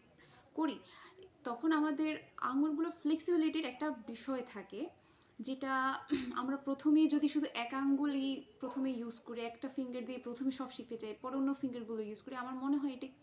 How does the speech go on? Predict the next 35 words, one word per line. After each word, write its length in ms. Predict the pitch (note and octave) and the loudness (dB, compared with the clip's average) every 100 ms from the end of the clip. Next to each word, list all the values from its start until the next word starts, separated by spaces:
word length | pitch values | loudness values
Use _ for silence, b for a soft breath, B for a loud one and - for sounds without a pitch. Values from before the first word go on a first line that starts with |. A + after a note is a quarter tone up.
| - | -10
একটু 300 | D#4+ _ A4 A4+ | -10 _ -10 -4
কিছুটা 380 | F4 F4+ F4+ | -4 -2 -2
আমার 160 | F4 E4+ | 0 2
মনে 200 | D4+ D4+ | 4 4
হয় 80 | D4 | 4
টাফ 320 | B3+ G#3+ - | 0 -8 -8
হবে। 120 | A3+ | -4
আমি 180 | D4+ C#4 | 0 0
জানি 240 | A3+ G#3+ | -2 -6
না 80 | A3 | -6
অন্যদের 280 | A#3 A3+ A#3 | -8 -8 -8
ক্ষেত্রে 260 | A3+ G#3+ B3+ | -10 -10 -6
হয়েছে 280 | A3+ A3+ | -4 -4
কিনা, 160 | B3 E4 | -4 -2
but 160 | G4 C#4 | 0 2
আমার 220 | G#3+ G#3+ | 0 -2
জন্য 240 | A3 A#3 | -6 -6
হয়েছে, 380 | A#3 G#3 - D#4 F#4+ B B B B | -6 -8 -8 -10 -10 B B B B
তাই 120 | C4 | -4
আমি 140 | A3+ A3+ A3+ - | -2 -4 -8 -10
personally 340 | A#3 A3+ B3 A#3+ | -8 -8 -6 -8
এটা, 340 | A#3+ A#3 A#3 B B B B | -4 -4 -4 B B B B
আহ, 260 | - A3 A3 | 0 0 2
মানা 200 | C4 D#4 | 4 4
করব। 400 | A3+ G3+ G#3 F4 B B B B B _ | 4 -2 -4 -6 B B B B B _
তাই 360 | C4 B3+ C4+ C4+ - _ - | -4 0 0 -2 -10 _ -6
প্রথমে 360 | C#4 C#4 E4 F4+ G4+ - - - - | -4 2 4 4 0 -8 -16 -20 -8
আম-, 300 | A3+ B3 C4 | -6 -6 -8
লেসনগুলো 420 | A3 A#3+ E4 D#4+ | -8 -4 0 2
আমি 100 | F4+ | 4
চাচ্ছি 460 | F4 A#3+ - A#3+ C#4+ | 2 -2 -6 -2 -2
যে 240 | A#3+ A3+ | 0 -4
যেন 280 | G#3+ A3+ A#3 | -4 -6 -6
লেটারগুলো 1040 | A#3+ G#3+ G#3+ B3+ F4 G4 - A3 B3 B3+ | -6 -6 -4 -4 -4 -4 -10 -8 -6 -4
অনুযায়ী 580 | C4+ B3+ B3+ A#3+ A#3+ D4 | -4 -4 -6 -8 -4 -4